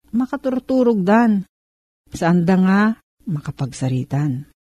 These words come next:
Malabit nga ammuyo amin dagiti napasamak iti aglawlawyo. Ngem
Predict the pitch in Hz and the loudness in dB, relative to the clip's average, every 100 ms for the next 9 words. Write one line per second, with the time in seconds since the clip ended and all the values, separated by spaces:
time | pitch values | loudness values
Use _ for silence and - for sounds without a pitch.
0 | _ _ _ _ _ _ _ - 262 269 | _ _ _ _ _ _ _ 0 4 6
1 | 254 262 240 226 226 226 233 226 226 220 | 4 4 2 6 6 6 4 4 4 4
2 | 185 190 214 220 208 196 190 - 196 190 | 0 0 2 4 2 0 -4 -4 -2 0
3 | 180 180 175 165 - 180 175 175 180 170 | 0 0 -2 -4 -6 -6 -2 0 0 -2
4 | - - 151 151 151 151 151 147 156 170 | -6 -6 -4 -2 -2 -2 -2 -2 -2 -2
5 | 165 - _ _ _ _ _ - 247 | -6 -12 _ _ _ _ _ -2 -2